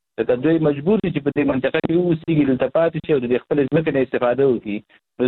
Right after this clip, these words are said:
ځمکې نه د استفادې کولو دپاره یوازینۍ لار دوی، دوی ته همدا پاتې کېږي چې دوی مجبور دي برمه ووهي او دلته اوبه را پیدا کړي. که چیرې، آه، مطلب دې لپاره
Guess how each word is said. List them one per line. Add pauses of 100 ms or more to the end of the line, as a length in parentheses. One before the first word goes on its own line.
ځمکې
نه
د
استفادې
کولو
دپاره
یوازینۍ
لار
دوی، (380)
دوی
ته
همدا
پاتې
کېږي
چې
دوی
مجبور
دي
برمه
ووهي
او
دلته
اوبه
را
پیدا
کړي. (580)
که
چیرې، (560)
آه،
مطلب
دې
لپاره